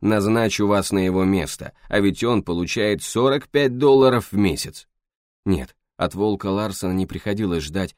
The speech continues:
ни помощи, ни сочувствия. Я мог надеяться только на себя, и отвага отчаяния подсказала мне план действий. Я решил бороться с Томасом Магриджем, его же оружием, и занял у Иоганнеса точило. Луис,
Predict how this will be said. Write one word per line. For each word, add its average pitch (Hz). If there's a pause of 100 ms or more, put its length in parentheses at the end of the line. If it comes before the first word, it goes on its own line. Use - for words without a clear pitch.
(140)
ни 95
помощи, 98
ни 95
сочувствия. 78 (440)
Я 110
мог 120
надеяться 101
только 95
на 90
себя, 78 (300)
и 98
отвага 98
отчаяния 90
подсказала 92
мне 85
план 85
действий. 76 (260)
Я 113
решил 113
бороться 104
с -
Томасом 87
Магриджем, 80 (160)
его 101
же 95
оружием, 78 (160)
и -
занял 123
у 113
Иоганнеса 87
точило. - (540)
Луис, 143